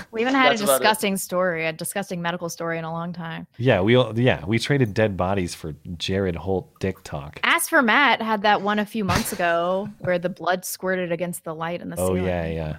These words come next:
Speaker 3: It's probably a hipaa violation that we talked about that on the show, but whatever.
Speaker 1: Ah, that's fine.
Speaker 3: That's,
Speaker 1: That
Speaker 3: that's
Speaker 1: person's
Speaker 3: not our
Speaker 1: dead now.
Speaker 3: problem.
Speaker 1: Who cares?
Speaker 3: <laughs> All right.
Speaker 2: Okay.
Speaker 3: Thanks, Steph.
Speaker 1: Thanks, Steph.
Speaker 2: Bye.
Speaker 3: Cox Canuck, what's up?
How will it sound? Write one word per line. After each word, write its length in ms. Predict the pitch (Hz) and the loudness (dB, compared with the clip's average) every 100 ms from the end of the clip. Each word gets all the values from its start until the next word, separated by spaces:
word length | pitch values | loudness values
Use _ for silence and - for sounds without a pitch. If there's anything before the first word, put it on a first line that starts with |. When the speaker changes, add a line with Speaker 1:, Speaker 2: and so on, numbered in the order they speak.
| - | -10
Speaker 3:
It's 100 | - | -8
probably 240 | - 110 | 0 2
a 40 | |
hipaa 320 | 95 117 92 87 | 4 2 2 -2
violation 560 | 78 76 76 73 - | -2 -4 -6 -6 -8
that 80 | 78 | -8
we 80 | 78 | -8
talked 220 | 92 82 | -8 -6
about 160 | 87 78 | -6 -6
that 100 | 80 | -6
on 120 | 76 | -6
the 40 | |
show, 360 | 76 - 82 73 | -4 -4 -2 -2
but 100 | 73 262 | -2 2
whatever. 380 | 143 98 78 - | 4 4 0 -10
Speaker 1:
Ah, 640 | - - - _ _ 196 - 196 _ _ _ | -14 -20 -20 _ _ -20 -20 -20 _ _ _
that's 160 | 247 202 | -8 -6
fine. 160 | 123 | -2
Speaker 3:
That's, 180 | 120 - | 0 2
Speaker 1:
That 80 | 131 | 4
Speaker 3:
that's 140 | 330 | 4
Speaker 1:
person's 60 | - | 6
Speaker 3:
not 140 | 135 | 4
our 120 | 117 104 | 4 2
Speaker 1:
dead 60 | |
now. 160 | 156 165 | -2 -8
Speaker 3:
problem. 480 | - - - - 226 - | -14 -18 -20 -20 -14 -6
Speaker 1:
Who 60 | |
cares? 160 | - - - - | -4 -4 -8 -14
Speaker 3:
<laughs> 160 | - - | -6 0
All 60 | 135 | 2
right. 20 | |
Speaker 2:
Okay. 240 | 135 123 - - - - | 2 0 -4 -12 -8 2
Speaker 3:
Thanks, 180 | 131 131 | 2 4
Steph. 240 | 113 101 | 4 4
Speaker 1:
Thanks, 100 | - | 0
Steph. 160 | 190 190 - 302 - _ | -6 -6 -12 -14 -18 _
Speaker 2:
Bye. 340 | 143 147 143 151 - _ _ _ _ _ _ _ _ _ _ _ _ - - - - - | 2 4 4 2 -6 _ _ _ _ _ _ _ _ _ _ _ _ -20 -18 -16 -16 -2
Speaker 3:
Cox 260 | - 131 - | 2 2 2
Canuck, 340 | 123 123 85 | 2 2 2
what's 160 | 95 - | -2 -2
up? 220 | 90 - | -4 -6